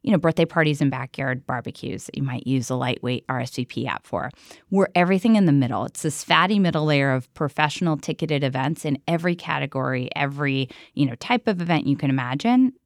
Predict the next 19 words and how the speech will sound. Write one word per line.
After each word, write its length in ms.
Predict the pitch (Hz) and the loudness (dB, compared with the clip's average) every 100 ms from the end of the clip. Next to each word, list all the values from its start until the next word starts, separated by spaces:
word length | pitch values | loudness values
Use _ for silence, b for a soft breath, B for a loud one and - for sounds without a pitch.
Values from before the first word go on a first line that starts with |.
| _ - | _ -12
It's 180 | 147 - | -8 -4
on 140 | 127 | -4
Eventbrite. 560 | 120 117 - - 95 - _ - | -4 -6 -10 -10 -10 -12 _ -18
So 420 | - - 135 127 - B B | -6 0 2 0 -4 B B
some 200 | 214 226 | 4 6
of 80 | 202 | 8
our 120 | 170 | 6
most 200 | 170 160 | 6 2
popular 400 | - 202 233 190 | 0 0 2 0
categories 580 | - 151 147 147 143 - | 0 -2 0 0 0 -2
are 160 | 143 143 | -2 2
music, 680 | 185 247 214 208 202 - b b b - | 6 6 6 2 0 -8 b b b -2
food 240 | 226 226 | 4 8
and 140 | 226 | 8
drink, 520 | 196 214 208 196 - - _ _ _ - | 6 4 4 0 -4 -20 _ _ _ -10
performing 460 | 143 - 233 226 208 | -2 4 6 6 6
arts, 580 | 202 196 - - - - | 6 4 0 -8 -10 -4
wellness, 680 | 175 214 226 220 - - 254 269 _ - | 2 4 6 4 2 -8 -14 -18 _ -12
professional, 680 | 180 220 202 214 196 196 | -6 -2 -2 2 2 2